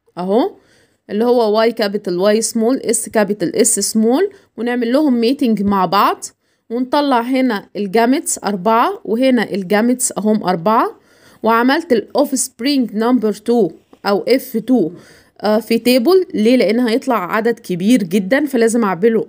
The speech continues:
في تيبل. بشوف هنا أهو، هنا ده مع ده مثلا أهو، بناخد ده مع ده،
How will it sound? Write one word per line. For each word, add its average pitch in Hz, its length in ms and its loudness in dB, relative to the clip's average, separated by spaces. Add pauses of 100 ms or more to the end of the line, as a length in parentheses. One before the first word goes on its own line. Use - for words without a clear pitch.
في 196 260 0
تيبل. 285 560 0 (1800)
بشوف 294 640 2
هنا 254 280 2 (260)
أهو، 202 220 -2 (480)
هنا 220 220 -4
ده 226 160 0
مع 240 220 2
ده 214 140 0
مثلا 180 380 -6 (200)
أهو، 175 200 -4 (160)
بناخد 190 400 -4
ده 285 200 2
مع 214 240 0
ده، 165 260 -4